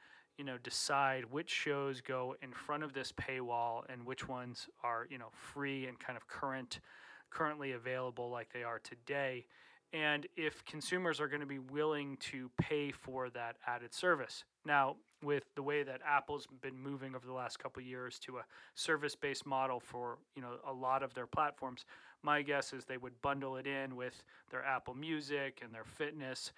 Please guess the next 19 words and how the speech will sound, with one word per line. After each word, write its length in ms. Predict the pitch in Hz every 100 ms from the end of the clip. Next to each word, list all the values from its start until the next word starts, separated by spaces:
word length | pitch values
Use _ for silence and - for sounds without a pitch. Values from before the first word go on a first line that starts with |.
| - - -
So 220 | 156 139
it 100 | 147
wouldn't 260 | 156 151
be 140 | 139 139
like 200 | 131 123
another 340 | 127 123 113
ten 240 | - 147 135
dollars 380 | 131 127 117 113
a 40 |
month, 300 | 127 123 -
but 120 | 127 - _ -
likely 500 | 139 131 127 123 123
just 200 | 131 -
a 60 | 117 123
marginal, 480 | 123 127 - 123 120
like, 240 | 117 - - - _ 135
dollar 360 | 139 131 131 127
or 60 |
two 220 | - 135